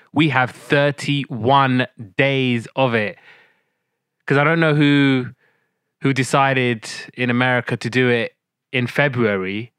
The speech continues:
where you guys only get, what, twenty-eight days? Twenty-nine if you're lucky.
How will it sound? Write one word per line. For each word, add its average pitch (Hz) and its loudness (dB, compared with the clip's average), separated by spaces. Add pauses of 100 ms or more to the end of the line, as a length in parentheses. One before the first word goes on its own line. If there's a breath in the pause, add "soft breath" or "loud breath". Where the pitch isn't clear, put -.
(340)
where 120 -2
you 120 -4
guys 117 -2
only 117 0
get, 110 -6
what, 117 -4 (100)
twenty-eight 135 -2
days? 165 -4 (500 soft breath)
Twenty-nine 147 0
if - -6
you're 123 0
lucky. 139 -4